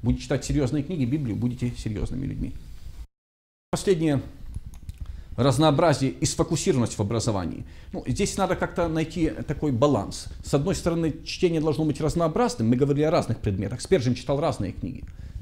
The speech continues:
Э, Проханов рекомендовал читать разные книги по географии, по астрономии, по ботанике, психологии, педагогике.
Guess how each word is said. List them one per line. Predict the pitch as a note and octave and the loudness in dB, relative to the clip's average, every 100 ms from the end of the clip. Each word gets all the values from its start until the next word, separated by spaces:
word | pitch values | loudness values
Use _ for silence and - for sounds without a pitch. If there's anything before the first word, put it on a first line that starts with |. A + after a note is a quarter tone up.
| - | -6
Э, | - A2+ | -2 -2
Проханов | - D#3 G3 F#3 B2 | 2 2 4 4 4
рекомендовал | B2+ C3 C3 C3+ | 4 4 4 2
читать | - D3+ - | 0 -2 2
разные | F#3 - - | 0 2 -2
книги | G#2+ G2+ | -2 -2
по | C#3 | 2
географии, | E3 F#3 C#3+ E3+ - A2 | 4 4 4 2 0 -2
по | D3 | -2
астрономии, | C#3+ F3 F#3+ F#3+ A#2+ G2+ | -2 -2 0 2 2 2
по | D3 | 0
ботанике, | G3 G3 E3 A#2 - F#2 - - | 0 2 4 2 0 -4 -8 -12
психологии, | - - G3 G#3+ C3+ B2+ | 0 2 6 6 6 4
педагогике. | E3 G3 G3 D#3 A2+ - | 2 4 6 6 4 -2